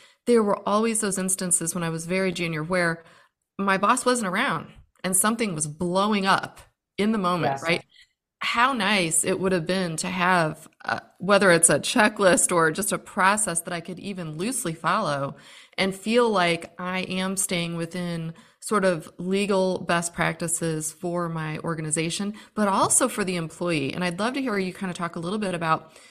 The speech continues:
Speaker 1: kind of that maybe misconception that some employees feel like H R is always there just for the, the employer, right? To protect the employer.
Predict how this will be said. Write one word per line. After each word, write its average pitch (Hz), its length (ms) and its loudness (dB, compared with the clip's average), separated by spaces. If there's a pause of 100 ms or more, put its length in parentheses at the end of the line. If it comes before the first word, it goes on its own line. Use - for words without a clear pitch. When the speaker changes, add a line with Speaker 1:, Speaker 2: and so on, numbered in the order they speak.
(460)
Speaker 1:
kind 247 160 0
of 277 80 -2
that 196 360 2
maybe 196 400 0
misconception 190 1700 -2
that 170 200 0
some 208 200 0
employees 214 440 -2
feel 190 220 0
like 156 380 -4 (140)
H 196 160 0
R 185 140 2
is 175 100 -4
always 175 280 -2
there 165 140 0
just 170 460 -2
for 156 600 -4
the, 156 240 -8 (160)
the 185 120 0
employer, 156 560 -4 (100)
right? 170 260 -2
To - 80 -6
protect 170 360 -8
the 165 80 -6
employer. 165 360 -2